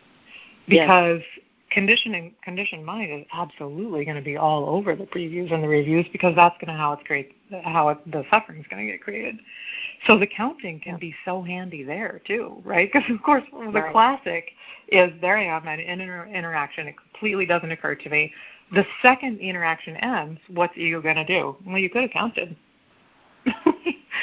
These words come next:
Speaker 2: It's gonna remind
Speaker 1: Right.
Speaker 2: us about the counting, right?
Speaker 1: Yeah, and that's a review. Yeah. Yep.
Speaker 2: And that's a
Speaker 1: Yep.
Speaker 2: review. And that's,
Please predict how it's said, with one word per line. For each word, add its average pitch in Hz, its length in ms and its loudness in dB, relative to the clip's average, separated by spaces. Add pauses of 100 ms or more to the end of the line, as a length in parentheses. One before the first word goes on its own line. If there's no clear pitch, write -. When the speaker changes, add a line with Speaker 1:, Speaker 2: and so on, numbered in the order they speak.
(200)
Speaker 2:
It's 220 180 8
gonna 214 200 4
remind 190 320 4
Speaker 1:
Right. 262 240 4
Speaker 2:
us 165 40 -10
about 156 200 0
the 156 80 -8
counting, 233 500 -10 (760)
right? 170 200 8
Speaker 1:
Yeah, 214 100 2
and 190 80 0
that's 208 200 0
a 190 60 -2
review. 185 520 0 (160)
Yeah. 170 280 4 (960)
Yep. 180 220 -4
Speaker 2:
And 196 160 2
that's 196 200 2
a - 40 4
Speaker 1:
Yep. 180 120 4
Speaker 2:
review. 277 240 -2 (220)
And 196 220 0 (100)
that's, 202 240 -2